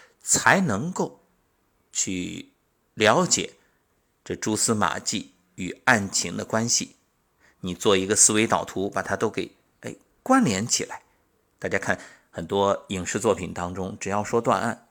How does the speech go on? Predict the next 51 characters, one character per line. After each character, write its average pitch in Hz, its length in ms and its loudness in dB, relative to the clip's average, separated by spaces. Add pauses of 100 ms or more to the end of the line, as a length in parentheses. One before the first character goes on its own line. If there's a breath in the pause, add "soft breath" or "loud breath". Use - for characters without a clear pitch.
哎， 156 140 -6 (640)
会 92 160 -4
有 82 100 -4
一 90 120 -10
个 90 240 -4
画 - 260 2
面， 104 180 -4 (460)
就 - 120 -18
是 - 340 -12 (160)
墙 107 240 2
上， - 280 -4 (720)
呃， 107 200 -16
照 92 160 2
片 110 260 0
啊， 104 380 -2 (280 soft breath)
还 - 140 -10
有 87 100 -4
一 87 60 -6
些 95 220 -2
剪 87 260 -4
贴 87 140 -4
的 - 80 -4
报 110 180 2
纸 - 220 -8
啊， 107 320 0 (400 soft breath)
呃， - 260 -12
相 104 240 2
关 107 200 0
的 90 300 -4 (160)
证 127 200 2
据 110 200 2
啊、 95 120 6
资 143 220 0
料 139 160 0
啊， 101 280 -4
哎， - 140 -6 (920)
星 160 300 2
罗 110 200 4
棋 110 240 2
布， 135 320 -2
然 87 120 -8
后 92 80 -8
中 107 200 -2
间 104 240 2
用 95 160 -4
一 95 40 -12
些 - 260 -4 (300 soft breath)
连 113 260 4
线、 - 340 2 (120)
箭 123 200 4
头 95 400 0